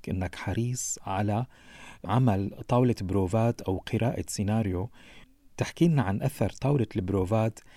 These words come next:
لما كل الممثلين يجتمعوا على طاولة وحدة بقيادة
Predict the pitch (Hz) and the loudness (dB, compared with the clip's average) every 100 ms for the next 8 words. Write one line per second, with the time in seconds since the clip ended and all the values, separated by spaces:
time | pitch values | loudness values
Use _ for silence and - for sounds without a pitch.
0 | - - - 95 92 - 160 123 101 - | -20 -12 -2 0 0 0 2 2 0 0
1 | 110 98 98 - - 107 87 87 87 - | 0 0 -2 -4 -2 -2 -2 -2 -2 0
2 | 110 110 85 95 - 87 87 - 104 110 | 0 2 0 -4 -6 -4 -4 -4 0 0
3 | 104 | 0